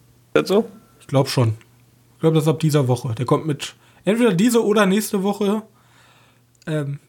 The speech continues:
Speaker 2: ja, kommen
Speaker 1: Kann
Speaker 2: wir
Speaker 1: man
Speaker 2: zur Not
Speaker 1: nachgucken.
Speaker 2: aber auch noch bei den Kinovorschau am Ende, ne?
Speaker 1: Genau.
Speaker 2: Ja. Und jetzt kommen wir zu unseren Filmen, die wir so gesehen haben. Und möchtest du anfangen? Soll ich anfangen?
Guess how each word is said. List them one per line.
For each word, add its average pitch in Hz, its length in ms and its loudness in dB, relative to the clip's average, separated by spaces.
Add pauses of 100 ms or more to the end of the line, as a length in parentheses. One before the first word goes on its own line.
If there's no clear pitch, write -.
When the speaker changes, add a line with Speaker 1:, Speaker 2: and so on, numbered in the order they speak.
(120)
Speaker 2:
ja, 135 180 -14
kommen 196 140 2
Speaker 1:
Kann 247 60 4
Speaker 2:
wir 240 80 4
Speaker 1:
man 196 40 -6
Speaker 2:
zur 214 140 2
Not 233 180 4
Speaker 1:
nachgucken. 233 80 6
Speaker 2:
aber 202 160 6
auch 190 160 0
noch 175 200 2
bei 147 180 0
den 151 180 2
Kinovorschau 135 880 -2
am 131 160 -2
Ende, 107 340 -2 (180)
ne? 208 220 2 (1400)
Speaker 1:
Genau. 92 320 0 (640)
Speaker 2:
Ja. 151 80 -18 (680)
Und 202 360 2
jetzt 202 400 0
kommen 196 460 0
wir 180 260 2
zu 180 200 -4
unseren 233 440 0
Filmen, 226 300 -2
die 156 100 0
wir 143 80 0
so 139 160 0
gesehen 135 360 2
haben. 175 240 0 (1800)
Und 208 200 2
möchtest 208 320 -2
du 277 120 4
anfangen? 247 380 2
Soll 196 200 2
ich 220 140 -2
anfangen? 202 500 -2